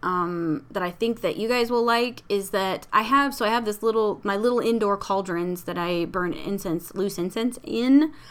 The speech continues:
So after I get done with a spell and I've got all this incense and probably, like, sand or whatever in the bottom of it,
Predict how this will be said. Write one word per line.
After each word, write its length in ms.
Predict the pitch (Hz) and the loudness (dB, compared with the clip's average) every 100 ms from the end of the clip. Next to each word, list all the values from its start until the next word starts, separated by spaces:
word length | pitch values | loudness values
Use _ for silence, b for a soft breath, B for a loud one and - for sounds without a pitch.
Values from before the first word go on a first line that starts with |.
| B B B B B B | B B B B B B
So 440 | - 247 233 226 - | 4 8 10 8 6
after 460 | 220 269 330 320 - | 2 2 2 2 2
I 140 | 240 | 0
get 260 | 220 214 196 | -2 -4 -4
done 580 | 202 185 180 190 185 - | -2 0 0 -2 -6 -6
with 540 | 185 151 156 170 - - | -2 -2 -2 -6 -16 -14
a 80 | 180 | -12
spell 600 | - 214 196 196 190 190 | -6 -2 0 0 0 0
and 140 | 151 | -2
I've 120 | 170 156 | -6 -2
got 100 | 156 | 2
all 160 | 190 | 2
this 200 | 202 196 | 2 -4
incense 640 | - 196 185 196 175 175 160 | -8 -8 -6 -4 -4 -6 -6
and 120 | 156 | -4
probably, 400 | 170 175 180 165 | -6 -6 -6 -2
like, 220 | 147 156 | -2 -4
sand 440 | - 165 165 165 | -8 -4 -4 -4
or 80 | 170 | -4
whatever 320 | 170 165 165 | -6 -6 -4
in 60 | 160 | -4
the 80 | 170 | -2
bottom 240 | 170 160 | -2 0
of 80 | 151 | -2
it, 180 | 151 | -2